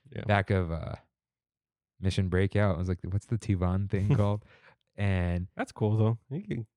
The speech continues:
Speaker 2: yeah, walked around Anaheim. Saw
Speaker 1: Mm-hmm.
Speaker 2: some, uh,
Speaker 1: Some crazy people.
Speaker 2: yeah, we'll call 'em, uh, what's the word? Not s-, it's like,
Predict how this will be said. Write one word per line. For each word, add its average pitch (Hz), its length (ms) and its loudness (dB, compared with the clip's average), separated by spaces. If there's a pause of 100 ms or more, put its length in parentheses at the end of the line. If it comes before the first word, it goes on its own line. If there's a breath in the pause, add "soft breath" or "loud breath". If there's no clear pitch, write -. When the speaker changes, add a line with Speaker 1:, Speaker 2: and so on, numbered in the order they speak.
(140)
Speaker 2:
yeah, 190 240 -2
walked 127 260 4
around 147 140 4
Anaheim. 151 560 4 (100)
Saw 139 160 4
Speaker 1:
Mm-hmm. 131 80 0
Speaker 2:
some, 131 200 4
uh, 104 300 6 (960)
Speaker 1:
Some 98 120 -6
crazy 110 260 0
people. 120 300 -6 (920)
Speaker 2:
yeah, 185 240 6 (100)
we'll 135 120 4
call 139 300 4
'em, 127 100 6
uh, 87 280 4 (1200)
what's 113 180 4
the 175 80 2
word? 123 340 4 (180)
Not 127 180 2
s-, - 120 -20 (100)
it's - 200 -8
like, 110 180 -2